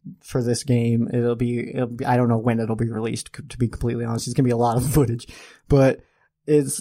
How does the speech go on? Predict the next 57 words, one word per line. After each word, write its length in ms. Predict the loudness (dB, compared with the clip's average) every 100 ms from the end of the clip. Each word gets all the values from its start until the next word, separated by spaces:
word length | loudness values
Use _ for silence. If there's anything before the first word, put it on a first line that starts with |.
| -2
I'll, 220 | 2 2
a-, 300 | 0 0 2
after 220 | 2 2
I'm 100 | 2
done 120 | 4
editing 300 | 4 2 0
that, 220 | 0 -2 -2
I'm 80 |
gonna 100 | -2
do 140 | 0 0
that. 180 | 0 0
But 120 | 2
I'm, 220 | 2 2
my 140 | 2
goal 400 | 2 2 2 4
is 120 | 2 2
to 100 | 0
have 460 | 2 2 0 -4 -14 _ _ _
Sean 300 | 0 4 4
McVay 540 | 2 0 0 -2 -4 _ _ _
send 320 | 0 2 2
it 80 | 0
out 160 | -4
with 120 | -4 -2
a 60 |
woo. 400 | -2 -4 -8 -8 -4
That's 200 | -2 6
gonna 140 | 6
be 100 | 8
<laughs> 20 | 6
the, 220 | 4 2
I 120 | 2
want 220 | 2 2
that 120 | 2
to 60 | 2
be 120 | 2
the 100 | 4
end 100 | 2
of 60 | 2
the 60 |
video 400 | 0 0 0 -2
in 180 | -2 0
the 80 | 0
worst 260 | 0 -2 -4
way. 280 | -12 -14 -8
So 400 | 0 2 2 -2 _ _
hopefully 320 | -4 -2 0
that 160 | 0 2
can 100 | 0
happen. 300 | -2 -6 -14 _ _ _
But 140 | -2 2
those 200 | 2 2
would 120 | 0
be, 140 | 2
like, 160 | 2 -2
the 80 | -8
two. 300 | -10 -12